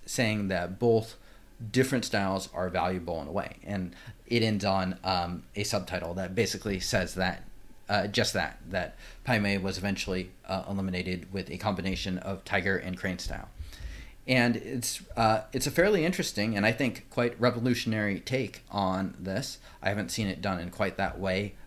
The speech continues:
before. Um, this film was a huge success, um, and it ended up spawning a sequel slash remake, The Clan of the White Lotus in nineteen eighty, which is another film that's well worth checking out. And in many ways, it sort of is,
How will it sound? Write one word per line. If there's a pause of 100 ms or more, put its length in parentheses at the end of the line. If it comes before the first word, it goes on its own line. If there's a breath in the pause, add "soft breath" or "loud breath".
(100)
before. (520 loud breath)
Um,
this
film
was
a
huge
success, (100)
um, (680)
and
it
ended
up
spawning
a (240 loud breath)
sequel
slash
remake,
The
Clan
of
the
White
Lotus
in
nineteen
eighty, (240 loud breath)
which
is
another
film
that's
well
worth
checking
out.
And
in
many
ways,
it
sort
of
is,